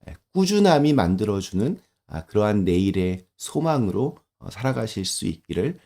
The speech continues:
간절히 기원합니다. 우리 잠시 함께 기도하시겠습니다. 좋으신 하나님, 아, 느헤미야 한 사람이 다시, 예, 등장하면서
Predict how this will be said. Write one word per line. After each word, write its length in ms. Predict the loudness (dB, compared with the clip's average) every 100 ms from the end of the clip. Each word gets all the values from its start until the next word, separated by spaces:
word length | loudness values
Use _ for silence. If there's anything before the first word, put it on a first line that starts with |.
| _ -12
간절히 560 | -8 -6 -6 -8 -12
기원합니다. 800 | -6 -4 -4 -4 -8 -10 -14 -20 _ _ -20 _
우리 80 | -8
잠시 280 | 0 0 2
함께 480 | 0 0 -4 -2 -6
기도하시겠습니다. 1000 | -6 -6 -6 -8 -10 -12 -14 -18 -20 _ _ _ _ _ _ _ _ _ _ -20 _ -20 -20 -20 -20 -20 _ _
좋으신 380 | 4 4 6 4
하나님, 800 | 6 6 6 6 4 2 -2 -4
아, 240 | -6 -4
느헤미야 600 | 0 4 4 6 4 4 2
한 120 | -2
사람이 440 | 0 0 2 0
다시, 640 | -4 -6 -4 0 0 0 -4 -10 -8
예, 320 | -6 -6 -8 -10
등장하면서 1000 | _ -2 0 -2 -2 -2 -4 -6 -6 -8